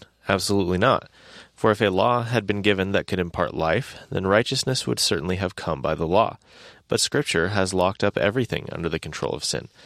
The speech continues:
so that what was promised, being given through faith in Jesus Christ, might be given to those who believe.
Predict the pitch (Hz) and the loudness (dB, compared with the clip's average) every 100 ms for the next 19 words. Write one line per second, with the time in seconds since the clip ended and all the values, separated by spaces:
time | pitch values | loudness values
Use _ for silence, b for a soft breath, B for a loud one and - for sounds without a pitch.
0 | B B B B - 92 90 101 120 107 | B B B B -2 0 2 2 2 -2
1 | - 107 110 78 107 - 98 95 90 101 | 0 0 2 0 -2 -2 -2 0 0 0
2 | 110 - 90 - 101 117 - - 90 92 | -2 -4 -6 0 0 0 -4 -6 -2 0
3 | 107 - 71 73 - - b b b 90 | 0 -2 -2 -2 -4 -8 b b b -2
4 | 87 87 95 104 101 87 82 82 85 87 | 0 0 0 0 -2 0 2 2 0 -2
5 | 80 73 76 - - | -2 -2 -4 -6 -12